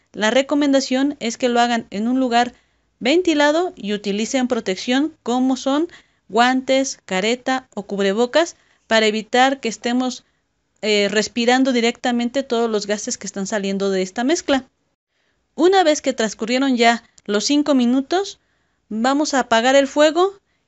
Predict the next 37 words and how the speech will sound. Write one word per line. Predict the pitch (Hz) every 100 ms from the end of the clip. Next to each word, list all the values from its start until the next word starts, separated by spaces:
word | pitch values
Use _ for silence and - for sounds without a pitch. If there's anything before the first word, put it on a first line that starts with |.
| _ _
y | 254 320
vamos | 320 302 202
a |
traer | 214 254 269
nuestro | 269 277 302
trocito | 240 240 277 269
de | 254
jabón | 262 226 247 269 -
y | 269
lo | 254
vamos | 247 254 254
a | 269
agregar | 240 202 220 -
a | 226
la | 226
mezcla. | 240 254 - 240 226 - - _ _
Y | 269 277
con | 262 240
el | 226
calor | 226 220 254 330
que | 302
aún | 269 285 269
le | 254
queda | 254 247 240
al | 214 262
agua, | 311 349 392 - _ _ -
vamos | 202 254 277
a | 269
seguirlo | 262 247 269 254
moviendo | 226 240 254 262
un | 262 262
poco | 285 285 392 370 -
hasta | 196 -
que | -
se | 202 196
disuelva | 196 240 220 220
totalmente. | 214 208 240 262 294 285 254